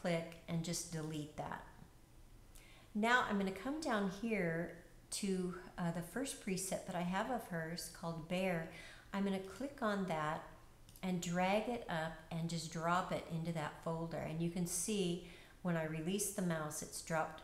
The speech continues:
into that folder. I need to do that with each one individually. I tried to, um,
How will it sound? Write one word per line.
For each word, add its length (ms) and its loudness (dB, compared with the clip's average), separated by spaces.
into 300 0
that 240 -8
folder. 400 -6
I 60 0
need 200 4
to 100 0
do 180 2
that 240 2
with 120 2
each 340 -2
one 400 2
individually. 920 -2
I 100 2
tried 640 2
to, 600 0
um, 260 0